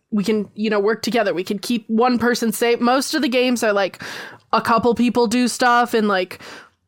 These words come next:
one person can, like, sit out, right? So if we do that, we can give all of the stuff to one person. That's how I've collected the things, right? Is I get with the team and I go, "Hey, does anyone have any stuff?" You know, I'll stay safe, or I'll be like, "Hey, you're gonna, you have all the stuff, you know, you stay safe."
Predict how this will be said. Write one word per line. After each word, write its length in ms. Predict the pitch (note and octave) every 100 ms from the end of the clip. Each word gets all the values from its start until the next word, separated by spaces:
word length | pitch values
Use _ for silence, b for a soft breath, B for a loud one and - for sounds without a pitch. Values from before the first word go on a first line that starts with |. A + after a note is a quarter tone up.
| -
one 240 | A3 A#3
person 320 | G3 A3 A#3+
can, 120 | G#3 G#3+
like, 180 | G3 G3
sit 240 | - A3
out, 360 | G#3+ A3 G#3 -
right? 400 | B3 C4+ D#4 -
So 140 | A#3+
if 100 | A#3
we 80 | B3
do 200 | B3+ C#4
that, 240 | C4 A#3+
we 80 | A3
can 160 | A3 A3
give 240 | B3 A#3+
all 200 | A#3 A3+
of 80 | A3+
the 80 | G#3+
stuff 280 | - G#3+
to 80 | -
one 240 | G#3+ A3 A3
person. 360 | A3 G#3 B3
That's 200 | A3+ G3
how 60 | A3+
I've 100 | G3+
collected 420 | - G#3+ G3 F#3+
the 100 | E3+
things, 320 | F#3+ F3+ A#2 -
right? 280 | F#3+ G3+ - B B B
Is 80 | G#3
I 80 | A3+
get 140 | A3+
with 100 | A3
the 60 | A3
team 200 | A3+ A3+
and 60 | G#3
I 20 |
go, 120 | F#3+
"Hey, 200 | G3 A#3+
does 180 | A#3 G#3
anyone 300 | G#3 G#3+ G#3+
have 180 | G#3 G#3+
any 140 | G#3+
stuff?" 480 | G#3 - B3 F#3+ - - B B
You 80 | A#3
know, 80 | A3
I'll 160 | F#3+
stay 200 | G3+ A#3
safe, 340 | A3+ - A#3 G#3+
or 60 | G#3
I'll 60 |
be 140 | G3+ G#3+
like, 140 | G#3
"Hey, 180 | B3 B3
you're 240 | A3+ A3
gonna, 240 | A3 G#3+ -
you 180 | - A3+
have 200 | G#3+ A3+
all 140 | A3 G#3+
the 100 | G3+
stuff, 260 | - A3+
you 280 | A3 A3 A3+
know, 100 | G#3+
you 240 | G#3 G#3 A3+
stay 260 | - A3+
safe." 480 | G3+ A#3+ G#3+ G#3 -